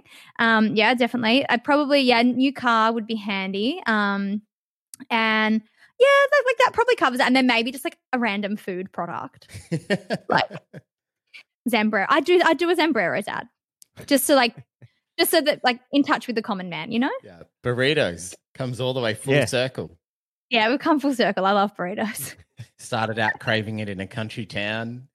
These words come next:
Speaker 2: and then by the end, you're
Speaker 1: Mm-hmm.
Speaker 2: on Zambrero billboards all around the world.
Speaker 1: That's right. I'm visit-, I'm visiting Mexico, the home of the burrito.
Speaker 2: Would they
Speaker 1: You
Speaker 2: na-,
Speaker 1: know?
Speaker 2: would they name a,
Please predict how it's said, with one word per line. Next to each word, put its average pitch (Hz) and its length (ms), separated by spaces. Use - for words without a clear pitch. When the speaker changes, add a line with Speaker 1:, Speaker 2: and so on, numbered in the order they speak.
Speaker 2:
and 98 80
then 98 140
by 101 180
the 95 160
end, 113 300
you're 104 120
Speaker 1:
Mm-hmm. 98 140
Speaker 2:
on 107 100
Zambrero 104 720
billboards 90 560
all 90 160
around 92 200
the 95 80
world. 95 340
Speaker 1:
That's 220 340
right. 196 260
I'm 226 180
visit-, 240 320
I'm 226 180
visiting 220 380
Mexico, 208 420
the 214 100
home 202 220
of 185 120
the 208 80
burrito. 190 580
Speaker 2:
Would 107 100
they 104 140
Speaker 1:
You 107 120
Speaker 2:
na-, - 60
Speaker 1:
know? 123 160
Speaker 2:
would 95 120
they 104 140
name 107 580
a, 85 560